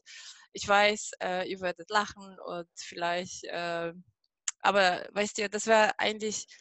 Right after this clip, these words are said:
Verbindung mein, meinen Traum, um Kriegsfotograf <laughs> zu werden mit Tierfotografie.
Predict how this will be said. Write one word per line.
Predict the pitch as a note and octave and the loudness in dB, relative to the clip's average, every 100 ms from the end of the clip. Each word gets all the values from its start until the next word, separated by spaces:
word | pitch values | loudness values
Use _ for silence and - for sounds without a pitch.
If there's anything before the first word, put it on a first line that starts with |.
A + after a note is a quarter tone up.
| _ | _
Verbindung | - A#3 A3+ C4 A3+ | -2 4 4 4 0
mein, | G#3+ G#3 G3+ G#3 | 0 0 -2 -4
meinen | G3 G3 G3 F#3+ F#3+ | -2 -2 -4 -14 -20
Traum, | - G3+ G#3+ A#3+ | 0 4 4 2
um | F#3 F#3+ | -4 -12
Kriegsfotograf | - C#4 - - F#3+ G#3 - - C4+ - | -6 -6 -6 -8 -4 0 4 6 4 4
<laughs> | |
zu | - A#3 | 0 2
werden | G#3+ A#3 A#3+ C4+ B3 A#3+ | 4 4 2 -2 -8 -6
mit | A3 - - | -8 -8 -6
Tierfotografie. | B3+ D#4 - B3+ A#3 A#3+ G#3+ A3 A3+ - G#3+ | -2 -2 -2 -4 -4 -4 -4 -6 -8 -10 -10